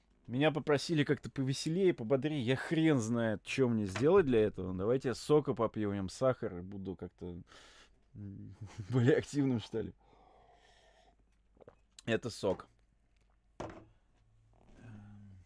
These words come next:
Типа женатиком, как тебе.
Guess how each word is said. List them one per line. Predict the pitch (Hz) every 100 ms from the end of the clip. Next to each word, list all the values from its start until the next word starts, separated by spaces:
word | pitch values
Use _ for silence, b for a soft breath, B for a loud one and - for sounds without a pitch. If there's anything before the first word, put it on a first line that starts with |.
| b b b _ _ _ _ _ _ _ _ _ _ _ _ _ _ _ _ _ _ _ _ _ _ _ -
Типа | 202 196 165
женатиком, | 151 170 190 180 156 151 127
как | 156 147
тебе. | - 131 120 170 202